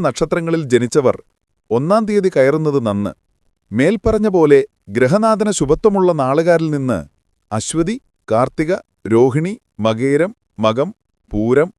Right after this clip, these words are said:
ഉത്രം, അത്തം, വിശാഖം, അനിഴം, തൃക്കേട്ട, മൂലം,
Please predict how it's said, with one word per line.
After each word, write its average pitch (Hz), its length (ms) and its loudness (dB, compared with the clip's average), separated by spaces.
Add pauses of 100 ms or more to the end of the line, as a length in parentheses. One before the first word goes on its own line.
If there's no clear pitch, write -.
(220)
ഉത്രം, 135 380 -4 (280)
അത്തം, 151 380 -4 (260)
വിശാഖം, 135 520 0 (320)
അനിഴം, 117 360 0 (220)
തൃക്കേട്ട, 123 500 -2 (340)
മൂലം, 110 380 -2